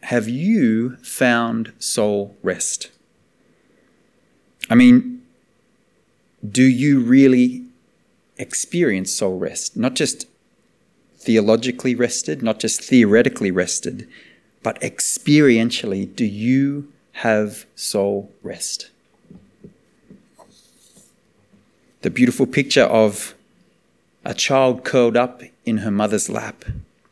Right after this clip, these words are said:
at peace and content, does that mirror your own soul? Now, people, I'm always fascinated by how people,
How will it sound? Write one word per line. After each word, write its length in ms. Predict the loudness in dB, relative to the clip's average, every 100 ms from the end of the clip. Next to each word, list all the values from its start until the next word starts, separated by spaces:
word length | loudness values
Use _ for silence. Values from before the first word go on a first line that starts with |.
| _ _ _ -6
at 180 | -4 0
peace 420 | 0 2 -2 -4
and 160 | -4
content, 560 | -4 -6 -4 -4 -6 -8 _ _ _ _ _ _ _ _ _ _
does 160 | -6 0
that 180 | 0 4
mirror 560 | 4 6 4 0 -6 -18 _ _ _ _ _
your 180 | -4 -2
own 220 | 0 -2
soul? 400 | 0 -2 -2 -10 _ _ _ _ _ _ _ _ _ _ _ _ _ _ _ _ _ _ _ _ _ _ _ _ _ _ -8
Now, 140 | -4
people, 560 | 0 2 2 2 0 -12 -20 -20 -2
I'm 140 | 2
always 180 | 4 4
fascinated 600 | 2 0 0 -2 -2 -2
by 140 | -2 -2
how 160 | -4
people, 520 | -6 -6 -4 -6 -6